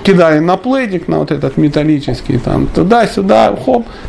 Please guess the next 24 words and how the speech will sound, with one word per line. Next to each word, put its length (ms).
напиточек, 720
прррр, 540
быстренько 420
в 60
микроволновочке 840
и 80
тебе 240
выдали. 500
Но 180
чтоб 260
ты 100
как 200
бы 100
не 140
грустил, 420
тебя 180
т-, 360
зажгли 520
дымок 640
какой-то 500
махапрасадный 920
и 40
включили 460
Карунеш. 600